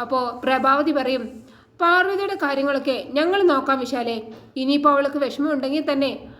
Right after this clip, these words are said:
അതൊക്കെ ഞങ്ങൾ മാറ്റിക്കോളാം, നീ പോയിട്ട് വാ.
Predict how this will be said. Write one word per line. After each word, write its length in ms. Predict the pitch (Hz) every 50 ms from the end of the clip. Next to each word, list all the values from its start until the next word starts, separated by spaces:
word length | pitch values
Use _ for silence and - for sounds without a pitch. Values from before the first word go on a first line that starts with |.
| - 294
അതൊക്കെ 480 | 294 - 330 320 - 311 277 240 - -
ഞങ്ങൾ 280 | 240 277 285 320 381 415
മാറ്റിക്കോളാം, 760 | 359 277 262 - 285 - 262 254 247 233 - - - - - - - - _ _ _ -
നീ 180 | 262 277 339 415
പോയിട്ട് 400 | 427 370 294 247 247 269 269 294
വാ. 180 | 269 233 220